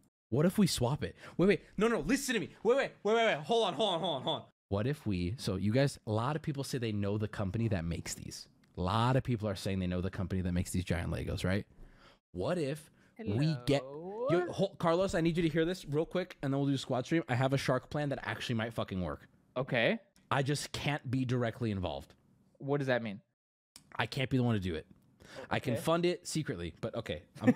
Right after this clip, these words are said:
Speaker 1: I'm gonna pitch it to you as I do my chat.
Speaker 2: Uh-huh.
Speaker 1: So, they don't wanna sell it. Nobody wants to steal it. What if we do something that's not illegal, but it's definitely questionably legal? Like, if we
Speaker 2: Uh-huh.
Speaker 1: went to court, the judge would roll his eyes.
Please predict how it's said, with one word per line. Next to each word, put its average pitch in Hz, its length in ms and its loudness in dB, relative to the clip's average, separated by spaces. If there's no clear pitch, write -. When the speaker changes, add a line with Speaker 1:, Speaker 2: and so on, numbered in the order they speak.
Speaker 1:
I'm 127 80 -2
gonna 127 120 0
pitch 170 200 -2
it 170 80 -4
to 165 80 -4
you 170 140 4
as 165 160 2
I - 20 0
do 139 120 -2
my 113 100 -4
chat. 73 260 -8
Speaker 2:
Uh-huh. 131 200 0
Speaker 1:
So, 131 260 -2
they 135 80 6
don't 208 160 2
wanna 226 140 0
sell 196 320 2
it. 196 180 -2
Nobody 156 320 2
wants 180 200 -2
to 170 40 -2
steal 151 300 0
it. 123 240 0
What 127 240 2
if 262 160 2
we 277 140 4
do 240 160 4
something 220 540 0
that's 170 280 0
not 214 320 4
illegal, 226 680 6
but 190 180 4
it's 160 160 0
definitely 220 500 0
questionably 123 840 0
legal? 90 380 -2
Like, 160 220 2
if 180 140 2
we 233 80 0
Speaker 2:
Uh-huh. 233 100 0
Speaker 1:
went 226 120 2
to 247 60 2
court, 196 360 0
the 185 80 0
judge 151 280 2
would 139 180 -2
roll 120 160 0
his 98 120 -4
eyes. - 360 -10